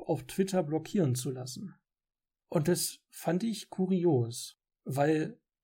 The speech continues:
wenn man überlegt, wie intensiv ich in diesem Club investiert war oder bin, ist das schon irgendwie sehr hanebüchen. Denn für die, die vielleicht erst neu dabei sind, ich habe den Club sehr intensiv verfolgt. Ich habe jedes Spiel live geguckt,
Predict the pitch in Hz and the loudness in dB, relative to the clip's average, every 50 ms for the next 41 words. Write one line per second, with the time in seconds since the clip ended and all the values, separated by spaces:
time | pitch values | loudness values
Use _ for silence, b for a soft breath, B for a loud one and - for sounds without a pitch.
0 | _ _ _ _ _ _ _ - 147 156 180 196 190 160 156 139 135 147 202 202 | _ _ _ _ _ _ _ -2 2 2 2 2 2 2 0 2 4 4 2 2
1 | - 143 147 156 170 160 151 156 151 139 127 139 175 202 185 190 175 170 165 156 | 0 -4 -4 -2 -2 -2 -2 0 -2 -2 0 0 0 0 2 0 -2 -2 -2 -2
2 | 151 147 143 - - - 208 - - - 254 170 151 143 139 123 - - - - | 0 -2 -2 -2 0 0 0 0 0 -2 -2 0 0 -2 -4 -6 -8 -8 -4 -2
3 | 139 135 127 127 - 143 139 135 131 135 139 165 208 214 196 147 147 135 120 139 | 0 0 0 -2 -4 -6 -4 -4 -2 -2 -2 -2 -2 -4 -4 -4 -4 -2 -2 0
4 | 170 165 180 220 240 - b b b b b b b b b b - 185 - - | 0 2 2 0 -2 -4 b b b b b b b b b b -6 -6 -4 0
5 | 208 208 180 - - 190 190 196 240 185 175 165 170 156 135 170 170 139 123 147 | 0 0 0 0 0 0 2 2 2 0 0 0 0 2 2 2 2 2 0 0
6 | 170 175 160 139 123 120 - 131 127 123 127 127 123 117 - - - _ _ _ | 0 2 2 0 0 -2 -6 -4 -4 -4 -4 -4 -4 -4 -6 -8 -16 _ _ _
7 | _ _ _ _ _ _ - 285 247 175 147 156 156 165 160 - 165 151 143 160 | _ _ _ _ _ _ -12 -8 -6 2 6 6 6 6 6 4 2 2 2 0
8 | 180 170 165 156 - - 147 143 139 - - - - - - - 165 190 170 151 | -2 -2 -2 -4 -2 -2 -2 -2 -2 -4 -4 -4 -4 -2 0 2 4 6 6 6
9 | 131 120 170 175 175 170 151 175 170 185 190 - - b b b b b b b | 4 2 -2 -4 -6 -4 -4 -4 -4 -4 -4 -8 -12 b b b b b b b
10 | b b b _ - - - 151 165 185 185 180 165 170 156 143 - - 185 214 | b b b _ -6 -2 0 2 4 4 4 2 2 0 -2 -2 0 0 -2 -2
11 | 202 - - _ _ _ _ - - _ - 240 156 127 - 170 175 - 170 156 | -2 -4 -12 _ _ _ _ -20 -20 _ -8 -4 0 2 4 4 4 4 0 -2
12 | - 151 131 135 175 165 - - 139 123 - - 135 123 120 - - - 143 - | -2 -2 -2 -2 -2 -4 -4 -4 -6 -6 -2 -2 0 0 0 -2 -6 -6 -2 0
13 | 151 143 147 139 143 180 202 220 208 - - - 185 185 160 151 151 147 - - | 0 0 2 4 4 4 4 4 2 -2 -2 0 2 2 2 2 0 -2 -2 -2
14 | 160 - - - 156 185 - - - | -4 -2 0 0 -2 -2 -2 -6 -20